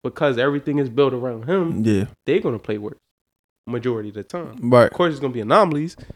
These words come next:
Speaker 1: but majority of the time, they're gonna play worse 'cause they all been thriving. They, we, we've built these habits. We have this recipe. We get our shots off Bron. We do these back cuts. We, you know what I'm saying? We screen, we pick and pop, we pick and roll.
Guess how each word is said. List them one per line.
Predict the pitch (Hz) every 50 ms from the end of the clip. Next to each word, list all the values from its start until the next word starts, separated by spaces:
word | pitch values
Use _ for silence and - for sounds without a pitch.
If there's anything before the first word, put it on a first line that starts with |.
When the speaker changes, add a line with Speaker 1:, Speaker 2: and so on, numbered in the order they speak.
| - - - - - - _
Speaker 1:
but | 165 196 - - - - - -
majority | 113 104 113 120 131 135
of | 147 156
the | 156 -
time, | 233 240 233 185
they're | 156 131
gonna | 117 120 123
play | - 156 165
worse | 175 220 294 269 143 - - - _ _ _ _ _
'cause | - 135 127 110
they | 135 147 135
all | - - 151 151 156 151
been | 147 143 131 120 - -
thriving. | 139 143 151 160 156 139 131 117
They, | 113 131 135 131 - _ - - - _ _ _ _ _ _ _
we, | - 147 156 143 131 - -
we've | 123 147 156 127 113
built | 123 147 156 143 -
these | 143 131 117
habits. | - 143 143 151 156 143 131 123 - - - - -
We | - 123 131
have | 135 147 143 139 135 120
this | 117 131 123 113 - - - _ _ _ _ _ _
recipe. | - 139 151 147 - - - - - 107 95 95 - _ _ _ _ _ - _ _ _ _ _ _ _ _ _ _ _ _ _ -
We | 139 131
get | 127 147 135
our | 127 120 117
shots | - - 139 147 - -
off | 160 147 143 123 110
Bron. | 127 127 127 131 131 127 127 127
We | 120 117
do | 110 120 127
these | 123 127 123 113
back | 117 131 131 120 - -
cuts. | - 143 135 - - _ - - - _ _ _ _ _ _ -
We, | - 127 120 - -
you | - 131
know | 123
what | 123
I'm | 120
saying? | 120 - 135 131 131 131 127 123
We | 117 117 113
screen, | - - - 139 143 143 139
we | 127
pick | 120 - 131 113
and | 117 110 -
pop, | - 151 147 143 139
we | 131
pick | 123 - 123 -
and | 196 180
roll. | 127 143 151 151 151 147 143 143